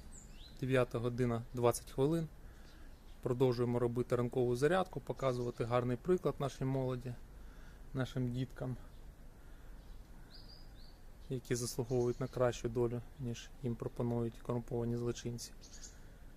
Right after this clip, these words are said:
І цим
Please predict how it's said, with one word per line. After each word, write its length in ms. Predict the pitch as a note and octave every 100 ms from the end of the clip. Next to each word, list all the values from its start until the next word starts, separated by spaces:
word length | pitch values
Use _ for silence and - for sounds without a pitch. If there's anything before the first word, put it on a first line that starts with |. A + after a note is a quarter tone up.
| - - - - - - - - - - - - - - - - - - - - - - - - - - - - -
І 40 |
цим 300 | C#3 - C3+